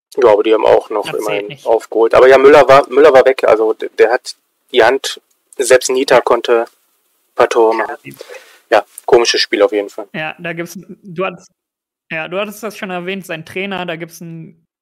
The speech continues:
Speaker 2: lustigen Dialog zwischen denen ja auch noch beim Elfmeter von Juga.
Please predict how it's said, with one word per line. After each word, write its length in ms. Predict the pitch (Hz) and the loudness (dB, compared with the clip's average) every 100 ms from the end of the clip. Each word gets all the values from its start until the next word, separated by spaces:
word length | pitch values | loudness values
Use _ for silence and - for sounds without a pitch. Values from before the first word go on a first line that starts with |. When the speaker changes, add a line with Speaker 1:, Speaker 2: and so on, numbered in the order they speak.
| - | -8
Speaker 2:
lustigen 400 | 185 190 202 190 | -8 -8 -10 -8
Dialog 400 | 175 175 196 190 | -8 -6 -8 -10
zwischen 280 | 190 180 180 | -16 -14 -10
denen 180 | 180 | -10
ja 120 | 175 156 | -8 -8
auch 180 | 180 | -10
noch 180 | 185 180 | -10 -12
beim 200 | 185 170 | -10 -10
Elfmeter 480 | 165 170 175 185 185 | -12 -14 -14 -12 -12
von 200 | - 170 | -14 -16
Juga. 440 | 170 175 180 180 | -12 -10 -8 -10